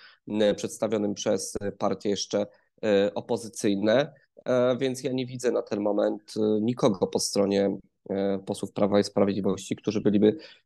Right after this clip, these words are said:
e, w stanie przejść na stronę demokratyczną, a na pewno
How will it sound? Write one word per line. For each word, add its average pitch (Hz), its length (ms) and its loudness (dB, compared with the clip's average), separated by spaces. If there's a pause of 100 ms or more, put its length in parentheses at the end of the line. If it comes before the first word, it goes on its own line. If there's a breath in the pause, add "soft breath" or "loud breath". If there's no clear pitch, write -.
e, 107 240 6
w - 60 -4
stanie 104 460 6 (260)
przejść 110 200 -2
na 113 100 0
stronę 113 380 0
demokratyczną, 117 880 -2 (260 soft breath)
a 110 120 0
na 127 160 2
pewno 117 540 0